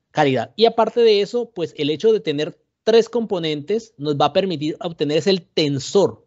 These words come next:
Es decir, no vamos a quedar solo con los datos de una sola muestra, sino que vamos a obtener el vector completo con sus tres componentes, norte-sur, este-oeste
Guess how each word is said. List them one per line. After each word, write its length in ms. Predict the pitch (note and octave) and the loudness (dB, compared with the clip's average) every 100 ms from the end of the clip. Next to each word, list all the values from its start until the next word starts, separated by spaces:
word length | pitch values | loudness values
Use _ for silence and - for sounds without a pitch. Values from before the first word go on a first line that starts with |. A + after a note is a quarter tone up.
| _ | _
Es 100 | C#3 | -2
decir, 300 | E3+ F#3+ C3 - _ _ | 0 0 -2 -8 _ _
no 100 | D#3 | -4
vamos 240 | E3+ G#3+ A3 | -2 0 0
a 80 | G#3+ | 0
quedar 240 | F3 D#3+ | 0 0
solo 320 | D3 G#3+ A3+ | 0 2 2
con 160 | A3 F#3+ | 2 -2
los 140 | D#3+ | -2
datos 500 | D3 D3 E3 G3+ G3 | 0 -2 -2 -6 -2
de 300 | D3 C#3 C3+ _ _ | 0 0 -2 _ _
una 480 | G3+ A3+ A#3+ A#3 A3+ | -2 -2 -2 -2 -2
sola 340 | - G#3+ G#3 | 0 2 2
muestra, 320 | G3+ F3+ G#3 | -2 -4 -4
sino 300 | G3 D#3 C#3+ | -6 -4 -2
que 240 | F#3+ F#3+ _ _ | -2 -4 _ _
vamos 400 | - D#3 G3 G#3 | -2 0 0 -4
a 80 | |
obtener 320 | F3+ D3 D3+ D#3 | -6 -4 -2 -2
el 160 | F3+ | -4
vector 460 | F#3 D#3 - D#3+ D3 | -2 -2 0 -2 0
completo 600 | G3 F#3 F#3 D#3+ G#3+ A#3+ _ _ _ _ | -2 2 2 2 -2 -8 _ _ _ _
con 160 | D#3+ | -6
sus 160 | C#3 C#3+ | -6 -6
tres 180 | D#3 C#3+ | -4 -4
componentes, 600 | F#3+ D#3+ D3 C#3 - G#2 | -4 -2 -2 -2 -4 -4
norte-sur, 560 | C3+ C#3+ - - B3 A3+ | -4 -2 -2 0 0 0
este-oeste 760 | E3+ D#3 F#3 G3 G#3 - B3 | -2 0 2 4 2 2 -2